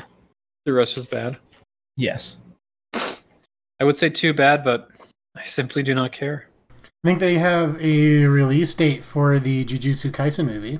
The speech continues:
Speaker 3: think it's coming out in December.
Speaker 2: Ooh.
Speaker 1: Live action?
Speaker 3: No, it's an anime movie.
Speaker 1: <laughs>
Speaker 3: It's the, it's the, <laughs> it's the prequel to, to Jujutsu, the Jujutsu Kaisen Zero.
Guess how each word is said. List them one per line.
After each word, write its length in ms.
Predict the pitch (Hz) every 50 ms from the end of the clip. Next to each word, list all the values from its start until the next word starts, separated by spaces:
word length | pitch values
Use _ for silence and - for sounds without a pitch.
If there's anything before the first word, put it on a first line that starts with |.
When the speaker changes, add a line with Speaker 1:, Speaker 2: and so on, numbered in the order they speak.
| - _ _ _ _ _ _ -
Speaker 3:
think 80 | 131 127
it's 100 | 123 -
coming 200 | - 139 131 127
out 100 | 127 123
in 60 | 120
December. 420 | 120 117 - 151 143 127 113 107 - - - _ _ _ _ _ _ _ - -
Speaker 2:
Ooh. 380 | 117 - - 339 139 107 95 - _ - -
Speaker 1:
Live 200 | 135 135 131 127
action? 400 | 120 120 - - 160 170 196 - _ _ _ _ _ _ _ _ - - -
Speaker 3:
No, 300 | 147 139 135 127 120 120
it's 120 | 113 - 180
an 80 | 156
anime 240 | 135 131 127 120 117
movie. 240 | 113 117 117 117 120 _ _ _ _ _
Speaker 1:
<laughs> 260 | _ _ _ _ -
Speaker 3:
It's 440 | 202 185 - - - 135 120 - -
the, 300 | - 180 175 170 170 170 160
it's 180 | 180 170 - -
the, 1000 | - 185 180 165 - 233 - - - 208 - - - - - 196 - - 185 151 - - - - -
<laughs> 200 | - - - -
it's 180 | - 208 214 220
the 160 | - 220 208 185
prequel 680 | 160 - - - 226 240 - - 214 165 135 131 131 - -
to, 400 | 151 151 147 143 139 139 143 143 139 - -
to 320 | 147 139 135 131 131 135 156 147 139 147 147 -
Jujutsu, 540 | 156 151 131 139 143 135 - - 135 127 123
the 300 | 135 135 131 127 127 131
Jujutsu 360 | 127 139 139 135 139 135 - 135
Kaisen 360 | - 147 139 139 - 143 131 120
Zero. 440 | 113 123 127 131 131 139 147 147